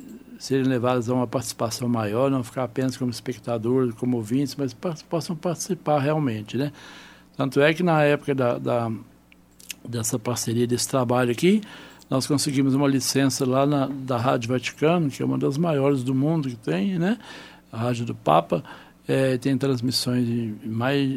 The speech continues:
de, de quarenta idiomas, de quarenta línguas, né? Inclusive uma delas é português, lógico, né? Português, tem português para o Brasil e para Portugal, são programações diferentes. Nós conseguimos uma, uma licença na época e retransmitimos um horário de, de jornalismo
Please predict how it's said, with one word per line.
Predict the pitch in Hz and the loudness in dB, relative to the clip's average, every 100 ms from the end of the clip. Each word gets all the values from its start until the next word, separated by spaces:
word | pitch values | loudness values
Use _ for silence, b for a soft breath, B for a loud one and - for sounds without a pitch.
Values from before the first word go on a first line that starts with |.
| 131 | -6
de, | 131 120 131 143 - 277 127 | -8 -6 -6 -8 -10 -8 -8
de | 127 | -8
quarenta | 113 117 117 127 120 117 | -6 -2 0 0 0 -4
idiomas, | 110 98 110 113 123 127 | -4 -6 -4 0 2 2
de | 113 | 0
quarenta | 117 117 113 | -6 -4 -2
línguas, | 120 160 139 123 | 0 2 0 -2
né? | 139 190 180 | -2 -4 -4
Inclusive | 135 131 123 156 156 | -4 -4 0 0 0
uma | 151 143 | 2 0
delas | 123 135 151 143 127 | 0 2 2 2 2
é | 160 160 156 - | 0 0 -2 -4
português, | - 156 - 135 131 123 | -2 -2 0 0 2 2
lógico, | 123 113 110 120 | 0 -2 -6 -6
né? | 143 B B - | -6 B B -12
Português, | 127 - 131 127 | -12 -2 0 2
tem | 160 | 2
português | 135 139 - 131 123 | 2 -2 0 -2 0
para | |
o | 131 | 0
Brasil | 135 123 117 143 | 2 2 2 -2
e | |
para | 143 143 139 | -2 -4 -2
Portugal, | 135 135 131 127 | -4 -6 -2 -2
são | 113 127 | -2 -2
programações | 127 127 131 117 131 131 | 0 2 2 0 0 0
diferentes. | - 156 143 123 110 - B B B - | 0 0 2 0 -4 -10 B B B -4
Nós | 147 | -2
conseguimos | - 170 208 160 165 147 | 0 0 0 0 2 2
uma, | 156 147 139 135 | 4 4 4 4
uma | 139 131 | 0 0
licença | 123 - 131 131 139 | 0 0 0 0 0
na | 135 131 | 0 2
época | 151 185 175 208 B B B B - | 2 0 -2 -2 B B B B 0
e | 151 | 4
retransmitimos | 180 190 202 185 214 - 165 170 160 | 4 4 2 4 2 4 4 4 2
um | 175 175 262 165 | -2 -4 -4 0
horário | 139 135 131 135 131 | 2 4 4 4 0
de, | 123 143 | -2 -4
de | - 123 | -6 -6
jornalismo | 110 135 127 120 127 151 165 180 | 0 2 2 0 2 2 2 -2